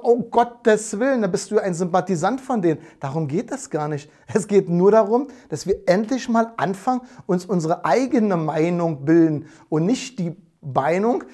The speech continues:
der rosaroten systemkonformen Brille, die uns immer wieder aufgesetzt worden ist. Und es gibt ein altes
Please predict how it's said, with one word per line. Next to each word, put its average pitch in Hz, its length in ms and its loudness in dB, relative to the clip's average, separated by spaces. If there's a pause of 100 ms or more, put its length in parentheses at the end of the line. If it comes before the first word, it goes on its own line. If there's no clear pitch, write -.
(200)
der 170 100 4
rosaroten 196 760 2
systemkonformen 190 1400 -2
Brille, 170 440 2 (240)
die 160 80 0
uns 156 200 -2
immer 196 280 0
wieder 190 320 0 (300)
aufgesetzt 156 840 -4
worden 160 260 -2
ist. 220 320 -2 (420)
Und 170 160 -4
es 160 120 -6
gibt 190 220 -6
ein 190 80 -4
altes 190 480 -2